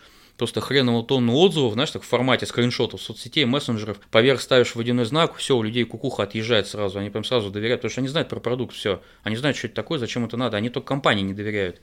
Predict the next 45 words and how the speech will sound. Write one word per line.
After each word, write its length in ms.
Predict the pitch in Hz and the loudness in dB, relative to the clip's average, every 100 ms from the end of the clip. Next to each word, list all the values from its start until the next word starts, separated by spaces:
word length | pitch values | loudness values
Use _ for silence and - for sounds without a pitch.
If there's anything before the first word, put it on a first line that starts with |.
| - | -4
Ты 100 | 147 | 0
подсовываешь 640 | 139 - 156 131 117 113 | 0 2 2 2 0 -4
им 60 | 113 | -6
факторы, 440 | - 135 - 110 | 0 0 0 -6
которые 300 | 104 107 117 117 | -6 -6 -4 -6
обеспечивают 560 | 120 135 120 - 107 | -4 -4 -2 -2 -2
доверие 320 | 113 123 120 | 0 2 2
компании, 480 | 110 117 120 220 143 | 0 -2 0 0 0
всё, 200 | 117 143 - - - - - _ _ - - - _ | -2 -4 -4 -10 -16 -16 -16 _ _ -12 -12 -16 _
полетели 420 | 117 117 120 117 | -2 0 0 -2
конверсии, 520 | - 107 104 98 - 95 | -2 -4 -2 -4 -8 -10
то 100 | 104 | -10
есть 100 | - | -2
там 140 | 117 | 0
вообще 200 | 120 123 | 0 0
мозгов 360 | 120 104 110 - | 0 0 -4 -6
не 60 | |
надо 240 | 107 101 101 | -6 -4 -4
иметь. 280 | 101 98 - - - - | -4 -6 -8 -20 -20 -10
А 80 | - | 0
когда 180 | 120 135 | 2 4
ты 120 | 131 | 4
работаешь 380 | 127 139 131 117 | 2 0 -2 -4
с 40 | |
продуктом, 500 | - 123 135 - 113 | -2 -2 -2 -4 -4
на 60 | 110 | -2
который 380 | 117 127 120 113 | -2 -2 -2 -2
там, 120 | 110 | -2
может 200 | 110 113 | -4 -4
быть, 120 | 113 | -6
ещё 140 | - | -4
не 80 | 117 | -6
сформирован 560 | 107 113 113 170 226 117 | -4 -4 0 2 2 -2
спрос, 320 | - 107 95 | -4 -4 -4
как 160 | 107 - | -6 -2
мы 100 | 113 | -4
вот 60 | |
здесь 200 | 104 101 | -4 -6
лоханулись, 500 | 110 - 120 117 101 | -8 -2 -2 -2 -4
да, 180 | 98 117 | -2 -2
с 200 | 127 - | -2 -6
Е 160 | 101 107 | -4 -2
Г 140 | 113 | -2
шниками, 320 | - 98 101 98 | -4 -10 -10 -10
например, 440 | 98 104 101 | -8 -6 -4